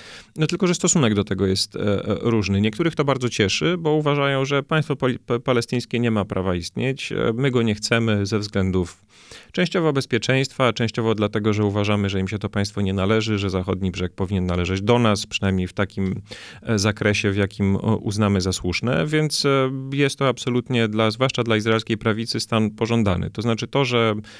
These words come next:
rozmowy o państwie palestyńskim właściwie spadły z agendy, e,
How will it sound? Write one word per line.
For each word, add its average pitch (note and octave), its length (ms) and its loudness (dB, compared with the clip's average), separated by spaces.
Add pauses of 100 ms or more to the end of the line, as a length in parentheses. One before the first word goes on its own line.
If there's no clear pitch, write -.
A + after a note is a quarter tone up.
(320)
rozmowy B2 440 2
o A#2 100 4
państwie B2 360 0
palestyńskim A2+ 560 0
właściwie G#2+ 320 -2
spadły A2+ 360 0
z A2 60 0
agendy, B2 640 0
e, G#2+ 260 -2